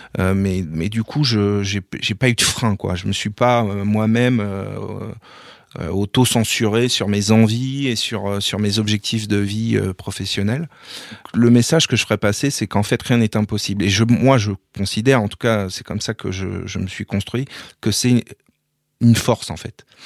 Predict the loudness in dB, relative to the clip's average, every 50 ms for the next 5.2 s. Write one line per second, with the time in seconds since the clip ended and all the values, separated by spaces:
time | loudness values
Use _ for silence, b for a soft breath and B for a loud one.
0 | B B B B B B B B B B B _ -8 -8 -4 0 4 4 6 6
1 | 6 4 2 0 -2 -4 -4 0 2 2 4 4 2 2 0 -2 -4 -4 -6 -6
2 | -8 -8 -8 -8 -10 -10 -10 -10 -10 -10 -4 -2 -2 -2 -2 -2 -2 -2 -2 0
3 | 0 0 0 -2 -4 -6 -6 -4 -2 0 0 0 2 4 4 4 4 4 2 2
4 | 0 0 0 -2 -2 0 -2 -6 -6 -6 -8 -8 -6 -6 -4 -4 -4 -6 -6 -6
5 | -6 -6 -6